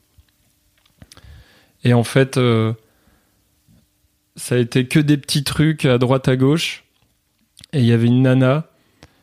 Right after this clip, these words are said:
qui était, euh, caissière. Et à l'époque, maintenant, c'est cool les Air Max, euh, et tout.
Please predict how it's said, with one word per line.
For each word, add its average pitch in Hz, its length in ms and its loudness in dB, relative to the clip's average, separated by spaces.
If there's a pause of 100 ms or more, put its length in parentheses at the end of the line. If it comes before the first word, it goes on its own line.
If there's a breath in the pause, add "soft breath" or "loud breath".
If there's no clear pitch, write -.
(100)
qui - 80 -4
était, 131 220 -4
euh, 120 460 0
caissière. 135 680 -2 (920)
Et 127 80 0
à 120 80 2
l'époque, 127 400 0
maintenant, 147 300 0
c'est 143 200 -2
cool 165 220 0
les 139 100 2
Air 127 180 2
Max, 127 460 0
euh, 107 800 0 (100)
et 110 80 -4
tout. 135 300 -6